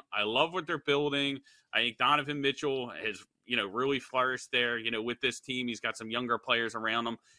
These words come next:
It's going to be a little bit more of a slow build there. Uh, but I, I think this is a, this year is gonna be a step in the right direction. But as far as targeting them, like, in the futures market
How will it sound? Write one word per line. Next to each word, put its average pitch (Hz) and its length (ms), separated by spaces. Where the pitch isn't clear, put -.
It's 147 140
going 214 280
to 208 80
be 208 200
a 196 40
little 202 220
bit 180 180
more 190 220
of 165 80
a 151 80
slow 165 340
build 156 340
there. 208 320
Uh, 123 280
but 151 220
I, 147 200
I 165 100
think 202 240
this 196 180
is 185 140
a, 165 60
this 151 280
year 180 120
is 160 60
gonna 165 160
be 156 120
a 147 40
step 156 300
in 156 60
the 160 60
right 160 200
direction. 143 540
But 139 100
as 131 60
far 226 200
as 185 100
targeting 190 600
them, 160 180
like, 120 300
in 135 100
the 131 60
futures 175 400
market 160 500